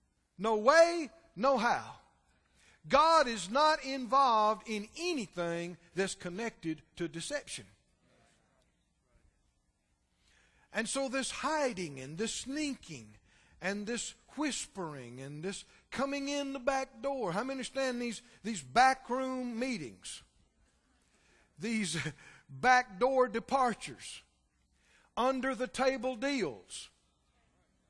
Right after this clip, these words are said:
Are you listening to me now? God cannot be in such things. And He is not in such things.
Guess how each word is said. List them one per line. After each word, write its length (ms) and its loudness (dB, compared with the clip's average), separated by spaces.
Are 100 0
you 120 2
listening 320 2
to 140 2
me 120 2
now? 260 4
God 400 6
cannot 840 0
be 260 4
in 160 0
such 300 0
things. 520 -6
And 180 2
He 120 0
is 200 -4
not 280 4
in 100 -8
such 240 -8
things. 420 -18